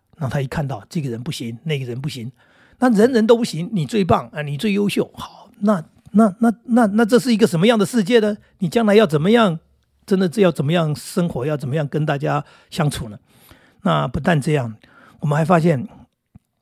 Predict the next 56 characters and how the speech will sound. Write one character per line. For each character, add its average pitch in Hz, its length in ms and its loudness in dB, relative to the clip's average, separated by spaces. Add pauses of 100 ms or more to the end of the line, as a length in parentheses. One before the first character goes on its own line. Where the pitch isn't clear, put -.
(580)
对， 131 140 -6
他 113 200 -10
输 - 180 -4
不 127 120 -4
起， - 320 -10
他 139 100 -6
不 127 100 -6
认 131 160 -2
输， 117 260 -8 (640)
他 139 420 -4
什 - 340 -8
么 120 80 0
都 135 140 0
要 127 120 -2
赢， 113 280 -10
老 135 100 -2
师 120 140 -4
问 156 220 0
问 139 120 0
题， 107 260 -8 (440)
他 135 200 -4 (120)
抢 - 220 -4
着 123 100 -4
举 127 140 -6
手， - 220 -10 (340)
他 147 120 -4
要 143 80 0
回 123 220 -6
答， 110 280 -10
而 - 100 -20
且 135 120 -6
他 135 140 -6
回 139 200 -2
答 135 140 0
的 139 60 -2
比 123 140 -6
人 117 120 -4
家 143 120 0
多， 147 340 0
比 - 140 -6
人 120 80 -6
家 139 80 -4
好。 - 280 -10 (360)
那 131 420 -6 (200)
这 160 120 -8
个 135 60 -8
参 156 160 -2
加 160 100 6
比 135 100 -2
赛， 120 260 -2 (580)
他 - 120 -6
要 143 140 0
赢， 110 280 -4 (1120)
他 - 100 -4
认 151 220 4
为 120 220 -4